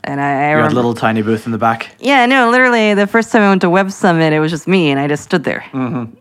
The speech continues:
Speaker 1: And, uh, our first conference as a company was billed, or eight people at the time, so we rotated everybody out, like,
Speaker 2: Right.
Speaker 1: including the engineers,
Speaker 2: Mm-hmm.
Speaker 1: 'cause it was a three-day conference.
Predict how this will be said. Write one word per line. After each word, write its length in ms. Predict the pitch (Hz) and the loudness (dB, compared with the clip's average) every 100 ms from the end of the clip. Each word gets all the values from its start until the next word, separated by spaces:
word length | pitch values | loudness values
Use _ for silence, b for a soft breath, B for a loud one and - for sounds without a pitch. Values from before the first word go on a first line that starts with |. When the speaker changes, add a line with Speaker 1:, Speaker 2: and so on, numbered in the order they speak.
| _ | _
Speaker 1:
And, 320 | - 156 156 156 | -4 -2 0 2
uh, 260 | 156 151 147 B B B B - | 2 0 -4 B B B B -6
our 100 | 170 | -2
first 280 | 180 180 | 0 0
conference 480 | - 170 156 160 147 | 0 0 0 -2 -2
as 100 | 147 | 0
a 200 | 143 135 | 0 0
company 400 | - 208 202 170 | 0 0 2 0
was 200 | 143 139 | 0 -2
billed, 520 | 147 160 156 147 - - _ _ | -2 0 0 -2 -6 -18 _ _
or 180 | 139 135 | -4 -2
eight 160 | - - | -4 -4
people 240 | 185 151 | -4 -2
at 220 | 139 135 - | -2 -4 -8
the 80 | |
time, 340 | - 135 127 135 | -6 -4 -4 -6
so 80 | 139 | -4
we 100 | 135 | -2
rotated 420 | 131 143 147 131 | -2 -2 -2 -2
everybody 280 | 135 127 120 | -2 -2 -2
out, 220 | 113 - _ | -2 -4 _
like, 120 | 127 131 | -6 -4
Speaker 2:
Right. 80 | |
Speaker 1:
including 280 | 104 165 147 | -2 -2 -2
the 60 | 135 | -2
engineers, 580 | 135 127 127 107 - - | -4 -6 -6 -10 -14 -12
Speaker 2:
Mm-hmm. 280 | 113 110 107 | -8 -8 -8
Speaker 1:
'cause 180 | 98 135 | -6 -4
it 40 | |
was 100 | 131 127 | -4 -6
a 40 | |
three-day 300 | - 143 135 | -4 -2 -2
conference. 720 | - 120 117 127 110 - - | -2 -4 -2 -6 -6 -12 -20